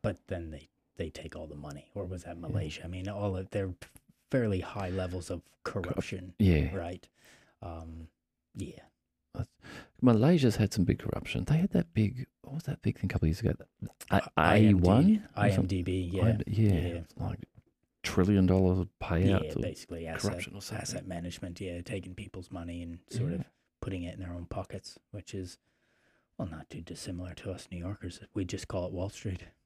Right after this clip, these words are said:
Speaker 1: <laughs>
Speaker 2: Have you, have you, have you got any crypto? Have you invested in crypto?
Speaker 1: No, I don't. Um, no, I'm not a, not a crypto dude.
Speaker 2: I did l-, like two years ago, and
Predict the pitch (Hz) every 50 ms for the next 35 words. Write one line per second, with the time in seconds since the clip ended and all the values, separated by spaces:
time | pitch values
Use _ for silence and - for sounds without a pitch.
0 | _ _ - - - - - - - - - 110 85 80 87 - - - _ _
1 | _ _ _ _ _ _ _ _ _ _ _ _ _ - - - - _ - -
2 | - _ _ _ - _ _ _ _ _ _ _ _ _ - - 185 190 180 160
3 | 143 135 127 123 127 - - 139 131 135 147 160 - 139 156 147 147 131 127 -
4 | - - - - 127 - - 131 139 147 160 165 113 143 139 - 233 - - -
5 | 117 117 - 147 120 110 143 147 - - 110 120 117 107 - - - - - -
6 | 113 - - - _ - - _ _ _ - - 160 156 156 147 107 95 82 80
7 | 92 107 95 90 - - - - _ - - 117 98 90 92 92 87 85 87 76
8 | - _ _ _ _ _ _ _ _ _ _ _ _ _ _ _ _ - 113 104
9 | 110 113 117 117 113 104 92 82 - _ _ _ _ - _ _ _ - 120 110
10 | 104 - - - - - - - - 90 87 90 101 107 95 - - - 147 170
11 | 170 160 147 131 120 113 113 113 - - - - - - 98 92 98 - - _
12 | _ - - 139 127 113 110 107 110 110 - - - - - - - - - -
13 | - - _ _ _ _ - 90 90 80 82 80 80 -